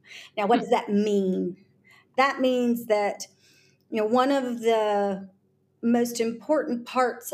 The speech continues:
Speaker 1: of Web three is that it envisions a decentralized web.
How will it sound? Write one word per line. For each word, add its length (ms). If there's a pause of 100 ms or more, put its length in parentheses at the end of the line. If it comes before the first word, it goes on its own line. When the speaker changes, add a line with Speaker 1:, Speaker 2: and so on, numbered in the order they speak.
Speaker 1:
of 420
Web 320
three 680 (540)
is 520
that 580 (120)
it 340 (220)
envisions 1000 (100)
a 300
decentralized 1000
web. 380